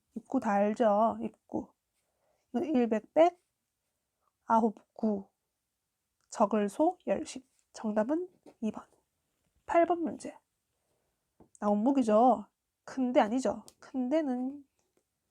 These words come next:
이거죠. 음. 일 번 아들자, 이 번 선역서, 일천천, 나무목, 음, 일천천, 눈목.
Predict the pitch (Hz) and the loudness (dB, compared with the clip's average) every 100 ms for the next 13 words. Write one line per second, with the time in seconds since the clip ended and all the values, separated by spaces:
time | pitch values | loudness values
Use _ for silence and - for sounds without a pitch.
0 | _ _ 214 233 247 226 330 - _ _ | _ _ 0 2 4 4 2 -2 _ _
1 | _ _ - 214 190 _ _ _ _ _ | _ _ -10 -8 -8 _ _ _ _ _
2 | _ _ _ _ - _ _ _ _ _ | _ _ _ _ -20 _ _ _ _ _
3 | _ _ - 285 269 285 294 - 240 240 | _ _ 2 4 6 4 4 2 2 4
4 | 233 226 269 294 320 _ _ _ _ _ | 2 6 6 6 2 _ _ _ _ _
5 | 226 208 214 226 247 233 226 214 - - | -6 -2 0 -2 -4 -6 -6 -8 -10 -2
6 | 220 233 381 - _ _ _ _ _ _ | 2 2 2 -2 _ _ _ _ _ _
7 | 302 285 - 233 220 - 320 370 392 _ | -2 -2 -2 -4 -4 -2 -2 -2 -8 _
8 | _ _ _ - 214 - 101 _ _ _ | _ _ _ -4 -4 -4 -6 _ _ _
9 | _ _ - 220 - _ _ _ _ _ | _ _ -2 -2 -2 _ _ _ _ _
10 | - 233 - 220 208 302 320 359 - _ | 0 0 0 -4 -2 2 2 0 -8 _
11 | _ _ _ _ _ _ _ - 277 285 | _ _ _ _ _ _ _ -4 -2 0
12 | 294 277 220 - | -2 -2 -4 -6